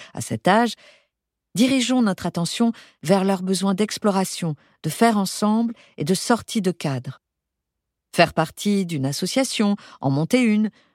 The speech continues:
former un groupe de musique, participer à des actions sociales et solidaires, et cetera, canalise la formidable énergie adolescente.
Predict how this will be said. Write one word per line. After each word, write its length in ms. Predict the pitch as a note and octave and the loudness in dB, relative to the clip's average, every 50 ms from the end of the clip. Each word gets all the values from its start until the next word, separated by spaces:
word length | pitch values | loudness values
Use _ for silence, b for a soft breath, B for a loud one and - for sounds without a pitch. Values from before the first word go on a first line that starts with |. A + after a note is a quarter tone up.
| b b | b b
former 300 | _ - - E3 D3 D#3 | _ 0 0 2 2 2
un 140 | D3 C#3+ C#3+ | 2 2 0
groupe 220 | C3+ - E3 D3+ C3+ | 0 -2 -4 -4 -2
de 100 | D#3+ D#3+ | -2 0
musique, 520 | F3+ G#3 A3 - - F#3 F#3+ - - b b b b b b b | 0 0 0 0 -2 -4 -4 -6 -10 b b b b b b b
participer 520 | _ D#3+ D#3+ - - D#3 - - D#3 - F3+ | _ -2 -2 -2 -4 -10 -10 -8 -2 0 0
à 60 | F3 | 0
des 180 | D3+ D3 C#3+ C#3+ | 0 -2 -2 -4
actions 300 | C#3 - - - F3+ E3+ | -4 -4 -4 -6 -6 -4
sociales 480 | - G3+ F#3+ - - F3+ E3+ E3+ E3 | -4 -4 -4 -2 0 0 2 2 0
et 40 | D3 | -2
solidaires, 540 | C3+ - F3 F3+ G#3+ G#3+ F3+ D#3 D#3+ E3+ E3 | -4 -4 -2 -2 -2 0 0 0 0 0 0
et 60 | D#3+ | -4
cetera, 400 | - - E3 - G3 F#3 F3 E3 B B B B B B B _ | -4 -6 -4 -4 -2 -2 0 -2 B B B B B B B _
canalise 640 | - - B3+ A#3+ A#3+ A3+ A3 A3 A#3 A#3+ A3+ G#3 - | 2 2 4 4 4 2 2 2 0 0 -2 -2 -2
la 120 | F#3 F3+ | -4 -4
formidable 760 | F3+ - - - - D4 C4 A#3+ A3+ G#3+ F3+ G3+ F#3 E3 C3+ | -4 -6 -6 -2 0 0 2 2 2 2 2 0 0 0 -2
énergie 420 | D3 C#3+ C#3+ C#3 C3+ C3+ C#3 C#3+ C#3 | -4 -2 -2 -2 -2 -2 -4 -4 -4
adolescente. 760 | B2+ A#2+ C3 A#2 A2+ A2+ A2 - - G#2+ F#2+ G#2 - - - | -4 -2 -4 -4 -4 -4 -6 -8 -8 -10 -10 -10 -14 -18 -20